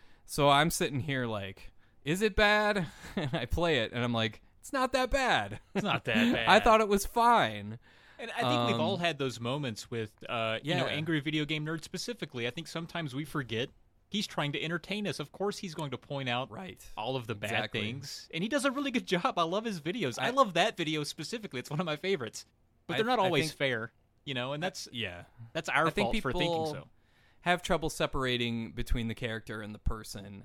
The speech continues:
Speaker 1: and they think, like, "Oh, the character, you know, he hates the game," and it's like, I don't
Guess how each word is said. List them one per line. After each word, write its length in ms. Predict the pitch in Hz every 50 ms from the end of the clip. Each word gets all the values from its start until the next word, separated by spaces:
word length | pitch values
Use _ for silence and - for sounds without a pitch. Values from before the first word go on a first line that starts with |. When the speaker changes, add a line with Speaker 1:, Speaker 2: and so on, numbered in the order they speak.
| -
Speaker 1:
and 200 | - 120 113 107 107
they 80 | 110
think, 320 | 107 - - 117 110 117 -
like, 300 | - - 110 107 104 - -
"Oh, 240 | 160 175 196 175
the 100 | 151 131
character, 640 | - - 180 170 165 180 180 - - 170 147 143 139 135
you 240 | 135 139 139 139 139
know, 40 | 135
he 240 | 143 156 160 151 143
hates 280 | 135 143 156 151 - -
the 80 | - 156
game," 460 | 127 135 143 147 151 151 143 135 123
and 80 | 120 120
it's 140 | 113 - -
like, 260 | 131 113 113 110 - - - -
I 80 | - 139
don't 140 | 175 175